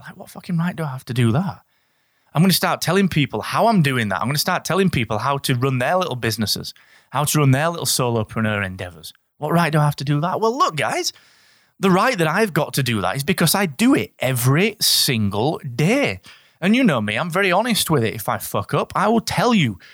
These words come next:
that I have fucked up. I will tell you straight away. It's what I do. It's how I run things. You guys who have seen me talk, you know that I'm very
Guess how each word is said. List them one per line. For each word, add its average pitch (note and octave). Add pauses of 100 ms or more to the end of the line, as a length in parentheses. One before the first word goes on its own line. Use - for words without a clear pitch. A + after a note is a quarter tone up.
(160)
that D3+
I C3
have C3+
fucked -
up. -
I E3+
will G3
tell G#3+
you G#2+
straight D#3+
away. E3+ (360)
It's D#3+
what A#2+
I D#3
do. D#3+
It's -
how B2
I D#3
run G#3
things. G#2 (460)
You D#3+
guys F3+ (260)
who D3+
have C#3+
seen E3+
me D3
talk, E3
you E3
know D#3+
that B2+
I'm A2+
very A#2+